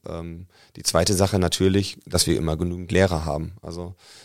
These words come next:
es kommt doch hier und da vor, dass wir Lehrer suchen und, ähm, vielleicht hat es auch ein bisschen mit dem Ruf der Hauptschule zu tun, ähm, dass wir auch da manchmal Schwierigkeiten haben,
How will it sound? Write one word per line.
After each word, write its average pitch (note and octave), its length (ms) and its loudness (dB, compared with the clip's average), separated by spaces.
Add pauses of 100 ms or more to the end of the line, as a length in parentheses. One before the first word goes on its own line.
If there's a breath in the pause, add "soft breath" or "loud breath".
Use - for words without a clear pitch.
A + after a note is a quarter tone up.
(120)
es - 160 -2
kommt G#2 320 2
doch G#2+ 200 6
hier A2+ 260 4
und G2+ 140 2
da G2+ 120 6
vor, G2+ 360 4
dass G2+ 300 2
wir G2+ 180 -4
Lehrer G2+ 380 4
suchen G#2+ 460 -2 (460 loud breath)
und, G2 480 -6
ähm, F#2+ 440 2 (400)
vielleicht A2+ 300 4
hat A#2+ 100 6
es A#2+ 100 6
auch G2+ 140 6
ein G#2+ 80 2
bisschen A#2 260 6
mit G#2 120 4
dem G#2 120 4
Ruf A#2 180 -2
der G#2 180 2
Hauptschule A2+ 400 2
zu - 140 0
tun, A#2+ 320 -6 (380 loud breath)
ähm, G#2 380 6 (220)
dass A2 200 2
wir G2+ 120 6
auch G2+ 120 4
da A2+ 380 6
manchmal F#2+ 300 0
Schwierigkeiten F#2 720 2
haben, F2 320 2